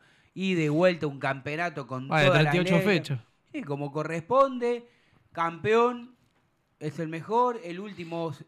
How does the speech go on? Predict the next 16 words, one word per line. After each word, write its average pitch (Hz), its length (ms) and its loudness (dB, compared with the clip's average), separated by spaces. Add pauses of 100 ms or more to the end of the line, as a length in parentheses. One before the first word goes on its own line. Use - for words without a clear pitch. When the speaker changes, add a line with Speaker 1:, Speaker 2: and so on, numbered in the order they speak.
(140)
Speaker 1:
se 151 120 -6
va 165 220 0
por, 151 240 -8
si 147 120 -18
querés, 170 440 -6 (220)
el 147 160 -6
último 156 440 -4
se 151 100 -8
va 151 120 -6
por 143 160 -12
tabla 156 260 -6
general 185 440 -2
y 165 60 -6
el 147 100 -6
anteúltimo 147 640 -8
por, 127 300 -4